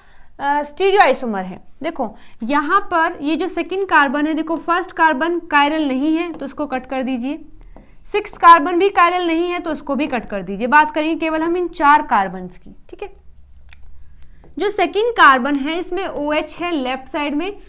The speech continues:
लेकिन इसमें राइट में है, तो यानी यहाँ पर चेंज हुआ है। एक पोजीशन पर अब तक चेंज हुआ है।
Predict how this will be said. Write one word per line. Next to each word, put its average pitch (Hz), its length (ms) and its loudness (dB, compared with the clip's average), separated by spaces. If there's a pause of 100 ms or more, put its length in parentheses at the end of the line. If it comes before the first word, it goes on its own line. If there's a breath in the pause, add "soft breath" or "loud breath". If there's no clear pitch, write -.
(120)
लेकिन 285 240 -2
इसमें 311 280 0
राइट 240 320 -2
में 294 120 2
है, 330 60 0
तो 320 120 -4
यानी 285 220 0
यहाँ 262 300 0
पर 302 180 -2
चेंज 294 420 -4
हुआ 240 200 0
है। - 360 -12 (240 soft breath)
एक 370 360 -4
पोजीशन 294 420 -6
पर 311 140 -2
अब 285 200 -2
तक 302 120 -6
चेंज 214 320 -6
हुआ 185 160 -8
है। 180 200 -16